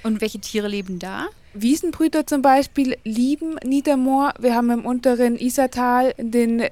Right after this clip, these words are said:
Speaker 2: Mooren, wo eben auch das Königsauer Moos dazugehört, die größten Wiesenbrüterpopulationen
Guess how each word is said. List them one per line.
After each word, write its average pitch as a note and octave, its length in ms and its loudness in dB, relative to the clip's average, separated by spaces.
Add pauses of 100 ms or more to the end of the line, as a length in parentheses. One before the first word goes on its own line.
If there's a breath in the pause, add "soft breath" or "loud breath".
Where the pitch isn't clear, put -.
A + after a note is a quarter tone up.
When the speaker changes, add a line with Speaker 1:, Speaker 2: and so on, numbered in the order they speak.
(120)
Speaker 2:
Mooren, A#3 580 4
wo A3 160 0
eben G#3+ 200 4
auch G3 180 0
das - 200 -16
Königsauer A#3 800 2
Moos A#3 260 -4
dazugehört, B3 600 0 (420 loud breath)
die B3 80 -4
größten B3+ 540 4
Wiesenbrüterpopulationen B3 2250 2